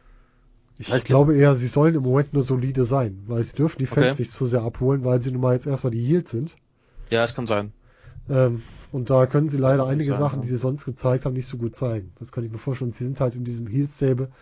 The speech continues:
Speaker 1: so ein bisschen die Unterstützer. Die sind jetzt gerade nicht die, die große Rolle. Das ist ja eher, ja, Chris Jericho und vielleicht auch zuletzt Sammy Guevara, Guevara ein bisschen
Speaker 2: Ja,
Speaker 1: gewesen.
Speaker 2: ja, genau.
Speaker 1: Ich hab's heute mit den Namen.
Speaker 2: <laughs>
Speaker 1: Ähm, aber die sind halt ein bisschen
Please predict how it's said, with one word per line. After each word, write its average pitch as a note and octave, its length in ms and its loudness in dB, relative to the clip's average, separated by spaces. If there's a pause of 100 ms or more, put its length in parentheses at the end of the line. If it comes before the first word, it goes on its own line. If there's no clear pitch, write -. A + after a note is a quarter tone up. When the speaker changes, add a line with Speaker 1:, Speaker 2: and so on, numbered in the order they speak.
(400)
Speaker 1:
so - 140 -6
ein A#2+ 40 -2
bisschen D3 380 2
die D3 140 2
Unterstützer. C#3 840 0
Die G#2+ 100 -2
sind B2 140 -6
jetzt C3 200 -4
gerade A#2+ 240 -2
nicht D3 300 -6
die, B2+ 180 0
die A#2+ 140 -6
große B2+ 400 -4
Rolle. D#3 280 -2
Das C3+ 120 -8
ist B2+ 120 -12
ja C3 80 -6
eher, C3 300 -4 (640)
ja, A#2 160 0
Chris - 280 -14
Jericho C#3+ 320 0
und B2+ 60 -4
vielleicht C3 420 -2
auch C3+ 300 -4
zuletzt C3 420 -4
Sammy C#3 240 -2
Guevara, C3+ 480 -2
Guevara C3 460 0
ein C#3+ 80 -6
bisschen C#3 220 -6
Speaker 2:
Ja, B2 80 2
Speaker 1:
gewesen. B2+ 400 -6
Speaker 2:
ja, A#2 120 -6 (120)
genau. A2+ 160 -4
Speaker 1:
Ich - 100 -2
hab's D3 180 2
heute A#2+ 200 2
mit G#2 120 -6
den G#2 120 -4
Namen. G#2+ 280 -4 (400)
Speaker 2:
<laughs> - 440 -8
Speaker 1:
Ähm, A#2+ 300 2 (280)
aber B2 140 4
die A#2 80 4
sind A#2+ 80 -6
halt C#3+ 140 2
ein - 40 -18
bisschen A#2+ 180 -6